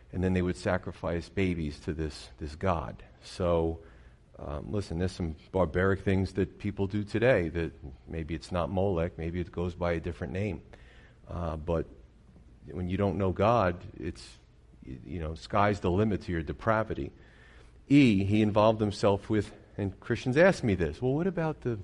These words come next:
<laughs> the Long Island Medium or this one or that one?" I'm like, "This is what this, this is what this, what it says in the scripture, you know, be careful." E, he involved himself with soothsaying, witchcraft, spiritists, and mediums.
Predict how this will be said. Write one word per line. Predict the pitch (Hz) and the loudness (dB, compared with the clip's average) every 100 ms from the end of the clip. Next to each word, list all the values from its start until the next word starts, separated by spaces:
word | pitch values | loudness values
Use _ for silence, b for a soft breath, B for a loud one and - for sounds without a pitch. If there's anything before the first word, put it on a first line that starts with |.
| - - | -10 -8
<laughs> | 82 - - - - - | -8 -10 -20 -20 -18 -8
the | |
Long | 80 98 107 | -2 0 2
Island | 107 104 101 87 | 2 2 2 0
Medium | 92 104 104 101 98 95 | 2 2 4 4 2 2
or | 82 | 0
this | 87 98 - | 0 0 2
one | 98 92 | 0 2
or | 82 | 2
that | 87 92 | 2 2
one?" | 95 90 | 0 -2
I'm | 85 | 0
like, | 87 85 - - - - - b b b - | -2 -2 -6 -20 -20 -20 -20 b b b -8
"This | 98 | -6
is | 120 | -2
what | 127 | -4
this, | 127 - - | -4 -10 -4
this | 117 | -4
is | - | 0
what | 143 139 | -2 -2
this, | 123 - | -4 0
what | 131 | -2
it | |
says | 143 147 135 | 0 2 2
in | 127 | 2
the | 120 | -2
scripture, | - 147 139 - 80 73 | 0 2 2 0 -4 -2
you | 101 | 0
know, | 98 98 | 2 2
be | 107 | 0
careful." | 117 139 131 120 - - B B B B B B - | 0 4 4 4 -2 -6 B B B B B B -8
E, | - - 127 | -4 4 4
he | 107 113 | 6 6
involved | 110 110 117 123 | 6 8 6 6
himself | 110 - 104 101 | 0 4 4 4
with | 92 | -4
soothsaying, | - 123 123 - 123 113 110 104 | -2 -2 -2 0 2 4 4 2
witchcraft, | 92 117 - - 113 110 110 | 2 0 -2 0 4 4 2
spiritists, | - - 104 107 104 101 - | -10 -4 0 2 2 0 -2
and | 107 113 | -2 0
mediums. | 131 131 69 - - | 0 -2 -4 -6 -12